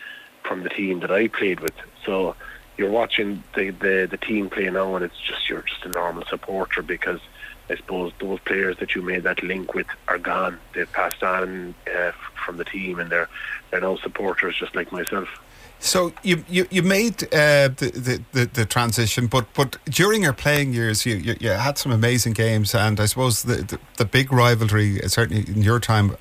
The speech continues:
Speaker 2: uh, I'm guessing would have been with Dublin as well, would it?
Speaker 1: Yeah, like, I suppose when you break up my career, you know, I suppose you, with the Dublin situation, you look at it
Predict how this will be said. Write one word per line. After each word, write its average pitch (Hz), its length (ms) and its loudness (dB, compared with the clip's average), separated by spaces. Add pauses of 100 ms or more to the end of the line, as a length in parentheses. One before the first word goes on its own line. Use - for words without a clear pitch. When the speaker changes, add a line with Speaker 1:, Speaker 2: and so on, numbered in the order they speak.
(100)
Speaker 2:
uh, 73 160 -2
I'm 85 120 2
guessing 120 300 4
would 110 120 6
have 101 60 2
been 101 260 4
with 104 240 0
Dublin 113 340 6
as 95 160 2
well, 107 220 2
would 123 120 -2
it? 143 140 -2 (960)
Speaker 1:
Yeah, 226 300 4 (100)
like, 165 340 2 (720)
I - 300 -2
suppose 135 360 2 (500)
when 113 120 -2
you 117 80 4
break 117 300 2
up 120 160 0
my 120 160 4
career, 131 500 4 (1080)
you 127 140 0
know, 110 180 2 (440)
I 107 140 -2
suppose 107 280 -4
you, 95 240 -8
with 101 160 -6
the 123 80 -8
Dublin 110 580 0
situation, 104 680 -2 (240)
you 98 160 -6
look 110 200 -2
at 107 60 0
it 92 100 -2